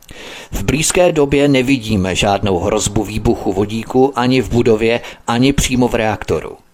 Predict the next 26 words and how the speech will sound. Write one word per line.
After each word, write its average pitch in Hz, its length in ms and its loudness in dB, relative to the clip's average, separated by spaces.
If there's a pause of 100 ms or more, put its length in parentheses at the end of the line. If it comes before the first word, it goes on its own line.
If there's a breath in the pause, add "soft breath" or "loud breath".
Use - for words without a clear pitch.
(480 loud breath)
Do 117 140 2
chvíle, 117 480 0
kdy 117 180 0
by 107 160 0
mohlo 110 360 0
dojít 110 400 2
ke 101 140 0
vznícení, 101 760 -4 (300 loud breath)
zbývá 139 440 0
určitě 156 460 -2
několik 143 500 0
dnů 80 500 -2 (280 loud breath)
a - 80 -2
ještě 101 400 0
mnohem 101 460 -2
víc 104 300 -6
dnů 113 220 2
zbývá 110 580 -2
k 123 100 -8
dosažení 139 640 0
úrovně 123 520 0
exploze. 92 560 -4 (920 loud breath)
To 226 100 2
všechno 160 460 0
za 151 160 0
předpokladu, 87 760 -2